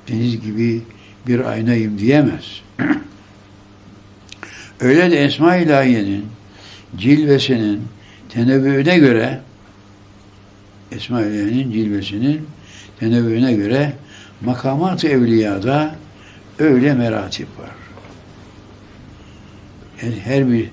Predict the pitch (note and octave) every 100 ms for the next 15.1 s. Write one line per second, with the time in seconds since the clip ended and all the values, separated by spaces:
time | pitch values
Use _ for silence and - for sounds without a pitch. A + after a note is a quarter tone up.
0 | - - - - A2 G#2+ G2 A#2 C#3+ C3+
1 | B2+ B2+ A#2 - - - - - - G2+
2 | A2 A2 A#2 C3+ A2 G#2 - A2 G#2 G#2
3 | G2+ G2 A2 - A#2 - G2 - G2+ F#2
4 | E2+ D#2+ - - - - G#2+ G2+ G2 B2+
5 | D3 C#3+ - - - - B2 B2+ A#2+ A2
6 | - B2+ C3+ C#3 - - - - - G#2
7 | G#2 B2+ C3 B2+ - - - - - -
8 | G#2 G2+ A2 G2+ - G2+ - A#2+ A2 F#2+
9 | - F2+ D#2 C#2+ - - - - - -
10 | - - - - - - - - - -
11 | - - - - - - - - - -
12 | - - - - - - - - - -
13 | - A#2 A#2 C#3 D#3 F3+ E3 D3+ B2+ B2
14 | A#2 A2 D3 C#3 B2 D3 B2 A2+ G2 G2+